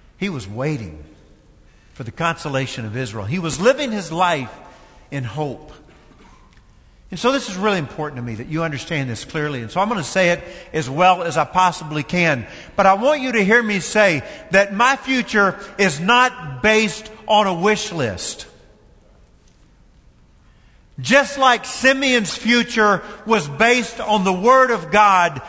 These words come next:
my future is based on the spoken Word of God.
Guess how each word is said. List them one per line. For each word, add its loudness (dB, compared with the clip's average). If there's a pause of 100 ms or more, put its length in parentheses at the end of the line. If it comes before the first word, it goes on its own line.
(280)
my 2
future -2
is -2
based 0
on 0
the -2
spoken 0 (240)
Word 4
of -4
God. 0